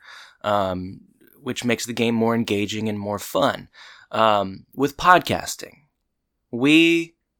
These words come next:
have gotten to a point where we're pretty good at it, where we, we know what we're doing.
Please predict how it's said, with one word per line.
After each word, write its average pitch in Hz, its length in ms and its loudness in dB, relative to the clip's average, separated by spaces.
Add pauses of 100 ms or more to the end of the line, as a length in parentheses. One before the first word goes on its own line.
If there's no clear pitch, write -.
(340)
have 147 160 -6
gotten 170 260 8
to 151 80 2
a 120 60 2
point 95 280 -4
where 113 120 -2
we're 143 160 0
pretty 170 320 -2
good 120 240 0
at 85 240 -6
it, - 160 -20
where 120 260 -2
we, 123 240 -4
we 127 180 -2
know 151 220 4
what 160 160 2
we're 135 120 0
doing. 98 640 -4